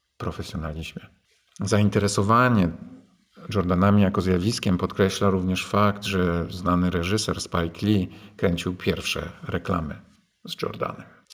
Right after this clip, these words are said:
W chmurze zagadnień związanej z fenomenem Jordana skrapla się niezliczona ilość tematów. Od opracowań mat-, marketingowych poczynań firmy Nike, copywriterskich haseł,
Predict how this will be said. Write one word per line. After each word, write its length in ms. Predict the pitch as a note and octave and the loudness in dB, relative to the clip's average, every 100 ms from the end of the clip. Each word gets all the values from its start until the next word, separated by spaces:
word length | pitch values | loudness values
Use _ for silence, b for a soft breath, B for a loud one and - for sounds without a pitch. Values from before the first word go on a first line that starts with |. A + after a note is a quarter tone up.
| - | -18
W 80 | - | -14
chmurze 400 | - C3+ D3+ E3 | -2 0 2 2
zagadnień 680 | A#2 G2+ A#2+ C3+ F2+ D#2+ F2 B B B B | 2 2 2 2 0 -2 -6 B B B B
związanej 580 | G2 F#2+ G2 G#2+ G#2+ F2+ | 0 4 6 6 4 2
z 80 | - | 0
fenomenem 540 | F2+ F2+ F2+ F#2 F2 F2+ | 0 2 4 4 2 0
Jordana 520 | E2+ E2+ D#2 D#2+ F#2 B B B - | 0 -2 -4 -6 -8 B B B -16
skrapla 380 | - B2 B2+ | -2 -2 0
się 180 | A#2+ C3 | 0 2
niezliczona 840 | C3 C#3 B2 A#2+ B2 - A2 F2+ | 4 2 2 -2 -2 0 2 0
ilość 380 | - - E2 E2+ | -2 -6 -6 -4
tematów. 600 | - F2 D2+ - - - _ B B B | -2 -2 -4 -8 -20 -20 _ B B B
Od 180 | C3 C3 | -2 2
opracowań 520 | G#2 - F2 F#2+ F#2 | 2 0 0 2 2
mat-, 360 | F2+ F2+ - - | 2 0 -4 -2
marketingowych 840 | G2 E2+ F2+ - F2 F2 E2+ E2+ | 0 0 -4 -2 -2 -2 -2 -4
poczynań 460 | E2 F#2+ - D#2+ D#2+ | -6 -8 -6 -6 -8
firmy 400 | - F#2 E2 E2 | -10 -10 -8 -6
Nike, 460 | D#2+ F2+ F#2+ F#2+ - B B B | -2 -2 -2 -6 -18 B B B
copywriterskich 840 | - - C3+ G#2+ F#2 E2+ - - E2+ | -8 -2 2 2 2 -2 -4 -8 -12
haseł, 800 | - - - F2+ - F2+ F2+ | -12 -8 -6 -6 -6 -4 -4